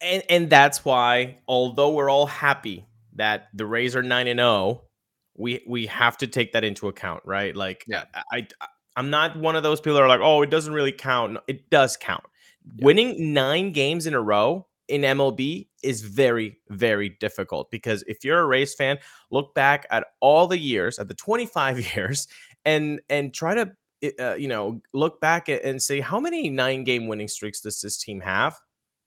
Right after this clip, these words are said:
Speaker 1: Y-, I mean, if you're an O G fan, you could probably count them out. Like,
Speaker 2: Right.
Speaker 1: that's,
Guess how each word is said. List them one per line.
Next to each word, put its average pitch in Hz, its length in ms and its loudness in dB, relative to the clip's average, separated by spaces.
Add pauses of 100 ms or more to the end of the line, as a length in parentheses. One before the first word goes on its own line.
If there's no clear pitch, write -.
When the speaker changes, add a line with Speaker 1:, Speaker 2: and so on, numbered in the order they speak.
(320)
Speaker 1:
Y-, 160 180 -12
I 156 40 -8
mean, 151 260 -4 (260)
if 151 220 -2
you're 277 200 4
an 202 120 4
O 208 180 6
G 202 240 -2
fan, 202 400 4
you 180 100 2
could - 280 -6
probably 185 580 -2
count 147 320 -2
them 135 140 0
out. 90 220 0 (260)
Like, 135 160 2
Speaker 2:
Right. 90 80 -6
Speaker 1:
that's, 151 400 4